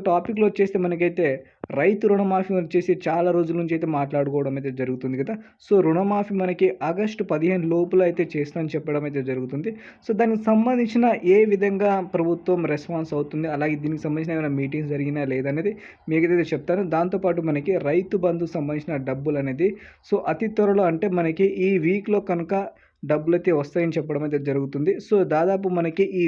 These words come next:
వీక్ బుధవారం అనేది లేదా గురువారం రోజు నుంచి అయితే మనకైతే డబ్బులైతే రావడం అయితే జరుగుతుంది. So, దాదాపు ఎక-, ఒక ఎకరం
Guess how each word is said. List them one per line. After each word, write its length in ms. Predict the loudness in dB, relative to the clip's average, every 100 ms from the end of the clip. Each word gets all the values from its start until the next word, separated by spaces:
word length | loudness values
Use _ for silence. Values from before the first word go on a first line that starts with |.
| 2
వీక్ 200 | 0 0 -2
బుధవారం 420 | 0 2 2 0 -2
అనేది 280 | -2 -2 0
లేదా 180 | 2 2 -2 -8 _ -2
గురువారం 400 | 2 4 2 0 0
రోజు 180 | 0 -2
నుంచి 200 | -4 -2 -2
అయితే 160 | -2 -4
మనకైతే 340 | -4 -4 -4 -4
డబ్బులైతే 380 | -6 -4 -6 -2 -2
రావడం 300 | 0 -2 -4
అయితే 140 | -4 -6 -4
జరుగుతుంది. 400 | -4 -4 -4 -6 -10 -14 -2
So, 80 | 2 4
దాదాపు 460 | 4 2 0 0 -2
ఎక-, 220 | -2 -2 0 0
ఒక 80 | 0 0 0
ఎకరం 260 | 0 0